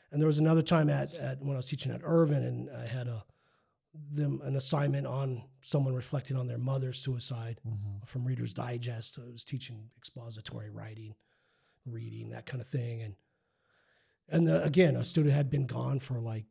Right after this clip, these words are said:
Speaker 1: three weeks, and she had just come back. And this was the last class of the day. And when I would open it up, I was steal, I stole Seinfeld's joke. You know, "If you commit suicide, the least you can do is leave a note. It's impolite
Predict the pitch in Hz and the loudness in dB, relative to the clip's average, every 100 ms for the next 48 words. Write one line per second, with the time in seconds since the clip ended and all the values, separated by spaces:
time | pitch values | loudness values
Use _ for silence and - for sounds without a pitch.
0 | _ 131 120 117 120 - 113 - 104 113 | _ -4 -2 -2 -4 -4 -6 -6 -6 -4
1 | - - 117 104 107 117 - - - 120 | -4 -4 -6 -4 -6 -8 -12 -14 -8 -8
2 | 113 113 - _ _ _ - - 147 127 | -8 -10 -16 _ _ _ 0 2 2 0
3 | 131 147 156 - 151 143 147 143 131 156 | 0 2 2 4 4 4 2 2 4 4
4 | 156 156 143 127 131 127 123 - 143 135 | 4 2 0 0 0 0 -2 0 0 2
5 | 135 135 135 127 123 120 - - 143 127 | 2 2 0 0 -2 -2 -2 -2 0 0
6 | 127 127 110 - 127 123 113 - 135 131 | -2 -4 -4 -4 -2 -2 -2 -4 -2 -2
7 | 131 127 117 - _ _ _ _ _ _ | -2 -4 -4 -10 _ _ _ _ _ _
8 | - 131 - 139 147 131 135 - 147 196 | 0 0 0 -8 -6 -4 -4 -6 -4 2
9 | 233 - 226 233 - 135 131 135 165 180 | 2 4 6 6 6 4 2 2 0 2
10 | 214 - 175 165 151 196 151 160 170 165 | 0 2 2 4 8 8 8 6 4 4
11 | 175 214 131 135 175 175 180 165 175 208 | 2 2 2 2 2 0 2 -2 0 -4
12 | 175 | -6